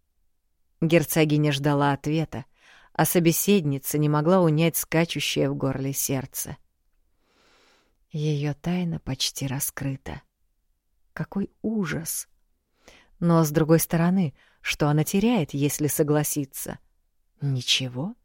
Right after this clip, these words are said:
Наоборот, приобретает. Графиня подняла голову, встретила взгляд Терры Линней и просипела: «Я согласна. Конечно, согласна, ведь это такая честь.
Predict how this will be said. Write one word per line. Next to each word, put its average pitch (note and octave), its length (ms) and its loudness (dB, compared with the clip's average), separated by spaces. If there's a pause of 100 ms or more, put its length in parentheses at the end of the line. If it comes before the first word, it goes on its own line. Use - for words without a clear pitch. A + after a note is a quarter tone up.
(440)
Наоборот, D#3+ 880 4
приобретает. G3 1040 4 (1300)
Графиня E3 540 4
подняла D3 440 0
голову, C#3+ 560 -2 (300)
встретила F#3 560 4
взгляд D#3+ 500 4
Терры D#3+ 280 2
Линней D3 540 0 (100)
и D3+ 80 -4
просипела: C#3+ 720 0 (1120)
«Я G#3 560 0
согласна. E3 840 2 (720)
Конечно, B3+ 720 6
согласна, F3+ 720 4
ведь D#3+ 180 0
это F3+ 140 -2
такая G3+ 340 8
честь. A3+ 540 4